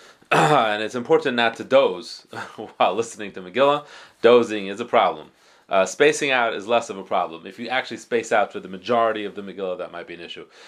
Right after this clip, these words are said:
But, but if, as long as you're, you're there for most of it, that's fine. But dozing actually could be an issue.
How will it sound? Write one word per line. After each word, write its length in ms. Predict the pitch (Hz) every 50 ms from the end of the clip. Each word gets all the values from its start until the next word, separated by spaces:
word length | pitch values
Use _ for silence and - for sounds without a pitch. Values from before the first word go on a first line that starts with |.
| - _ _
But, 280 | - 107 101 95 - - _ _ -
but 200 | 110 104 104 104
if, 160 | 107 101 98
as 80 | 110 110
long 180 | 131 131 120
as 140 | 107 104 92
you're, 260 | 104 101 95 92 - -
you're 240 | - 104 104 101 101
there 280 | 104 117 110 95 92
for 160 | 90 - 95
most 280 | 90 107 120 113 113 -
of 80 | 110 95
it, 120 | 92 -
that's 160 | - 101 - -
fine. 320 | - 135 120 101 95 92
But 160 | 104 98 - _ _ - - _
dozing 420 | - 135 135 143 135 110 110 104 104
actually 340 | 104 107 101 - - 101 -
could 160 | - 104 92
be 100 | 92 87
an 60 | 85
issue. 260 | 85 80 - - 82